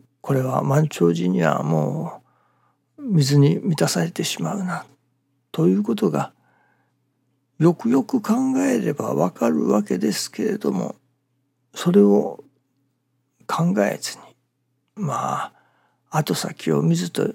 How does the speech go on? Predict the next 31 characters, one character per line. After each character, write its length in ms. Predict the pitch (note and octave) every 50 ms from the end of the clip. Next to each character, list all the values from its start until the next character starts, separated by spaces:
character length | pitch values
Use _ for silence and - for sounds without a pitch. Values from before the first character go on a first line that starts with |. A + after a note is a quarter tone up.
| - _ _
見 140 | G#3+ D#3+ D#3
ず 160 | D3+ - A3
に 160 | F#3+ E3+ E3+
と 180 | - - - -
い 140 | F#2+ G2+ G2
う 40 |
の 160 | F#2 E2 - -
か、 300 | - F2 D#2 D2+ - - _ _ _ _ _ _ _ _ _ _ _ _ _ _ _
そ 160 | - - D#3+
の 120 | D#3+ D#3+ C#3+
時 460 | - D#3+ C#3+ - - F#3 - - - - C#2+ F2 - - - - - - B3 D#4 C4
が 220 | G3 F3+ - -
良 140 | F#3+ F3 D#3+
か 120 | - G3
っ 80 | E3+ - _
た 140 | - D3+ D3+
か 140 | - - D3+
ら、 320 | - - - - - - _ _ _ _ _ _ _ _ _ _
そ 160 | - - C#3+
こ 100 | - D3
に 140 | C3+ C#3 D3+
止 140 | - - C3+
め 120 | C#3+ D3+
て 160 | C#3+ - -
い 100 | - -
た 200 | - - - -
わ 100 | - - G#3
け 120 | - F3+
で 100 | - G#3+ G3+
す 180 | - - -
ね。 280 | E3+ F3+ G#3 G#3+ G3+